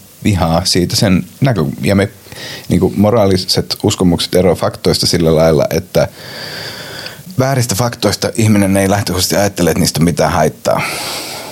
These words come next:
Koronapandemian alussa oli vähän eri asia. Siinä sekoittui niinku nää silleen jännä-, jännällä tavalla, että, että se mitä ihmiset uskoo rokotuksista ja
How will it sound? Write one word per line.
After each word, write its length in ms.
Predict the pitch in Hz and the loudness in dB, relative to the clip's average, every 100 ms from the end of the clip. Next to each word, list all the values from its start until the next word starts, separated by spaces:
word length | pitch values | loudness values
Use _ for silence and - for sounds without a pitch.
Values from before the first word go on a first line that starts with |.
| - - - | -18 -14 -2
Koronapandemian 760 | 101 104 87 87 78 78 73 | 0 2 2 2 4 4 4
alussa 300 | 82 73 - | 4 2 2
oli 100 | 64 | 0
vähän 200 | 69 80 | 2 2
eri 160 | 73 65 | 2 2
asia. 180 | 67 71 | 2 0
Siinä 180 | 85 80 | 0 2
sekoittui 420 | 78 - - 60 | 2 0 -2 0
niinku 320 | 50 50 - - - - | 0 0 -2 -6 -18 -4
nää 200 | 67 67 62 - - - | 0 0 -2 -10 -12 -4
silleen 340 | - 50 57 - - | -2 -2 -4 -6 -2
jännä-, 360 | - 58 50 - | 0 0 -2 -2
jännällä 340 | 80 65 52 - | -2 0 0 -2
tavalla, 300 | 52 52 50 - - | 0 0 -2 -8 -6
että, 240 | 57 - 60 | -6 -4 -6
että 140 | - | -4
se 60 | - | -4
mitä 220 | - - | -2 0
ihmiset 320 | 87 87 - | 0 0 -4
uskoo 300 | - - - | -6 -2 -2
rokotuksista 640 | 65 71 62 - - - - | 0 0 0 -2 -4 -4 -4
ja 140 | - | -2